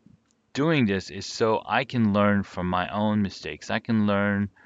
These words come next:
from my experimenting of things. And the entire reason I'm bringing the guests is so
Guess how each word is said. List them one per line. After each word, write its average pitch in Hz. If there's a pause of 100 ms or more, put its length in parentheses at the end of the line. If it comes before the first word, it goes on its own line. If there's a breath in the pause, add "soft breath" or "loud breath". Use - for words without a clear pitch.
(340 soft breath)
from 90 (1300)
my 98
experimenting 95
of 80
things. 80 (600 soft breath)
And 98
the 104
entire 101
reason 101
I'm 90
bringing 120
the 95
guests 123
is 104
so 104